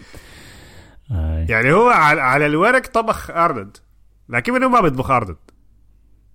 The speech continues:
Speaker 2: وأرنولد دخل اليوم بالجنب عشان دخل جول، الناس عملوا لعب مباراة كويسة، لكن ما لعب مباراة كويسة ذاته. هو طبخ المباراة كلها طبخ. لحد ما ماتب بيجي يجي جنبه.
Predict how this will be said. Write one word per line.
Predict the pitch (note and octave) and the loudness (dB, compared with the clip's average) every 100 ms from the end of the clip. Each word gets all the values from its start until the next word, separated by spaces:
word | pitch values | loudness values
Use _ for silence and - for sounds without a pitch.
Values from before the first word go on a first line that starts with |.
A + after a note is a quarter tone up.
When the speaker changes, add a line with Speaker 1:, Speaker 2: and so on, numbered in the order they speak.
| _ _ _ - - _ - - - - _ - | _ _ _ -20 -20 _ -20 -20 -20 -20 _ -4
Speaker 2:
وأرنولد | B2+ F#3 | -2 0
دخل | F3+ E3+ | 0 -2
اليوم | D3+ E3 | -2 -2
بالجنب | C3+ A#2 C#3+ | -4 -6 -6
عشان | G#2 A2+ | -6 -8
دخل | A#2 - B2+ | -10 -6 -6
جول، | A2+ B2+ | -4 -6
الناس | B2+ A2+ | -6 -6
عملوا | G#2 A2 | -6 -6
لعب | A#2 A2 | -6 -8
مباراة | F#2 F#2+ | -8 -10
كويسة، | G#2 G2+ F#2+ | -10 -14 -14
لكن | F#2+ D3+ | -14 -8
ما | D3+ | -6
لعب | G2+ | -6
مباراة | F2 F2+ F#2+ | -8 -10 -12
كويسة | G2 F#2+ | -12 -14
ذاته. | F#2+ F#2+ G#2 | -16 -14 -14
هو | A2+ | -10
طبخ | - B2 - | -4 -4 -6
المباراة | F2 F#2 G#2+ | -12 -10 -10
كلها | A#2 B2 F#2+ | -8 -8 -10
طبخ. | - F#2 | -12 -6
لحد | A#2 D#3+ | -6 -2
ما | B2+ | -2
ماتب | A2+ B2+ B2+ | 0 -2 -2
بيجي | A2 A#2 A#2+ | -4 -2 -2
يجي | G#2+ | -2
جنبه. | G#2+ G#2+ F#2+ F2+ F#2+ | -4 -6 -8 -12 -16